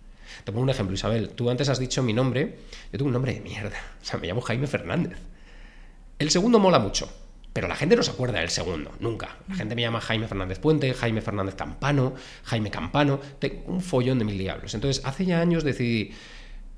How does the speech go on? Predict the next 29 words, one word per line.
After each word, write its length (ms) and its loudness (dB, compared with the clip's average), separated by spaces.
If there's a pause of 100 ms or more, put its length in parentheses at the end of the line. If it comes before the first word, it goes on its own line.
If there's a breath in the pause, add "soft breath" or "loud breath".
(120)
"¿Pero 160 -2
cuál 120 4
es 120 0
mi 100 2
palabra? 560 -8
¿Mi 80 -4
palabra 300 0
es 80 2
mi 80 4
empresa? 440 0
¿Era 120 2
Good 200 0
Job 200 4
entonces, 540 -2
a-, 360 -6
antaño?". 480 -2
Ya, 120 0
pero 120 0
cuando, 560 -2
si 260 -4
Good 220 0
Job, 200 4
y 40 -2
menos 240 0
mal 140 4
que 80 -2
lo 100 0
he 60 2
hecho, 260 -6